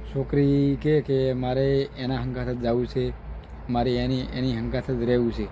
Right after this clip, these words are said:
તો મિત્રો, આવી મસ્ત મજાની કહાની છે, જોરદાર છે શૂટિંગ, બરાબર. જોવાનું ભૂલતા નહીં, ઉત્તરાયણ માથે આવવાનું છે શૂટિંગ. અને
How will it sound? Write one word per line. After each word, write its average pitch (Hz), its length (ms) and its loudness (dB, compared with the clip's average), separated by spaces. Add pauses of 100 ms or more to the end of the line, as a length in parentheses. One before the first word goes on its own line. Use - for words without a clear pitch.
(1300)
તો 147 80 2
મિત્રો, 156 260 4
આવી 151 200 6
મસ્ત 147 320 0
મજાની 147 480 0 (160)
કહાની 147 380 2
છે, 143 160 4
જોરદાર 139 420 2
છે 143 220 0 (600)
શૂટિંગ, 151 300 0 (400)
બરાબર. 147 320 4 (580)
જોવાનું 143 360 4
ભૂલતા 135 280 4
નહીં, 151 260 2
ઉત્તરાયણ 147 240 2
માથે 143 260 2
આવવાનું 143 360 4
છે 131 120 -2
શૂટિંગ. 120 260 -2 (1400)
અને 143 320 4